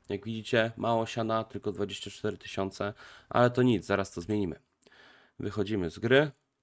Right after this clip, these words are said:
Jak już mamy tego swojego wymarzonego save'a, na którym będziemy grać. To ważne, z gry musicie wyjść. Nie możecie edytować to w trakcie gry.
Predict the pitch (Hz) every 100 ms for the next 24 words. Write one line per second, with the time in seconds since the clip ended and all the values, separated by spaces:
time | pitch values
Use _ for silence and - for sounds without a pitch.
0 | _ _ _ _ _ - - - 95 92
1 | 87 85 80 80 - _ - 87 90 87
2 | - 92 107 95 92 95 87 87 104 95
3 | 120 151 - - - _ 92 - - 90
4 | 85 87 90 85 98 143 165 - _ _
5 | _ _ _ _ _ _ _ _ _ _
6 | _ _ _ _ _ 92 113 - 110 107
7 | - 95 95 - - 85 80 - _ -
8 | - _ - 95 95 95 98 87 87 92
9 | 85 85 - - 82 82 80 - - 90
10 | 85 - 87 82 85